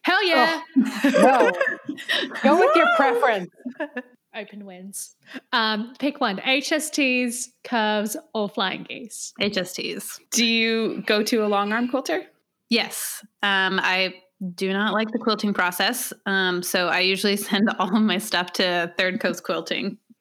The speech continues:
Speaker 2: Do you machine or hand bind?
Speaker 3: Machine.
Speaker 1: Spray, pin, or thread based?
Speaker 3: Spray.
Speaker 4: Pre-wash?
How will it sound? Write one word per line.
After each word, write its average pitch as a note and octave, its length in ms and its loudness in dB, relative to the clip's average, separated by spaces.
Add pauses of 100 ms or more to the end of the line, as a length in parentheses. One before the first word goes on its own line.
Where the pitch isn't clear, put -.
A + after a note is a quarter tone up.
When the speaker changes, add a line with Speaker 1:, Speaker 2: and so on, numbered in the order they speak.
(120)
Speaker 2:
Do G3 100 -8
you G3 400 -2
machine G3+ 400 -4
or F#3+ 60 -2
hand E3 260 -6
bind? - 400 -8 (260)
Speaker 3:
Machine. F#3 460 -6 (800)
Speaker 1:
Spray, G#3+ 480 -2
pin, A3 380 -4
or G3+ 220 -6
thread F3+ 320 -6
based? - 520 -10 (260)
Speaker 3:
Spray. - 460 -6 (240)
Speaker 4:
Pre-wash? - 1000 -4